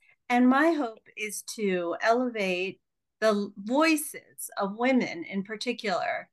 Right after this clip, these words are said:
who work in this arena, making the world a better place. So today we are talking to Kelsey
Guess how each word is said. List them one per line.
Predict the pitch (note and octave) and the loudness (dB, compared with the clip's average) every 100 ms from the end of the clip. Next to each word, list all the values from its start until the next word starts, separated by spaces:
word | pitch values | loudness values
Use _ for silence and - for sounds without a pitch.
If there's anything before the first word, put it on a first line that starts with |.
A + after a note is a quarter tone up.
| _ _ _ | _ _ _
who | C4+ | 2
work | B3 A3+ A3 | 6 6 6
in | A3 G3+ | 0 0
this | F#3+ - | -2 -6
arena, | F3+ E3+ D#3 D3 - - | -6 -4 -2 -4 -6 -6
making | G3+ G3+ G#3 A3 A3 | 0 2 0 -2 -4
the | G#3+ | -4
world | E3+ D#3+ D#3+ D#3+ | -2 -2 -4 -6
a | - | -10
better | D3+ D#3 D3+ D#3 _ | -10 -8 -6 -10 _
place. | - - F#3 - - - _ _ _ _ | -12 -12 -12 -12 -14 -16 _ _ _ _
So | - C#4 C4 | -4 0 2
today | - A#3 B3 F4 A#3+ F3 B3+ D4 - | 0 2 2 2 -8 -16 -18 -20 -4
we | G#3+ A3 | 0 0
are | D4+ | -2
talking | - - - G3+ G#3+ - | -4 -10 -8 -12 -12 -8
to | C4 C4 D4 D4 | -4 -2 -2 -4
Kelsey | - G3 G3+ - C4 C#4 | -2 0 0 -4 -8 -6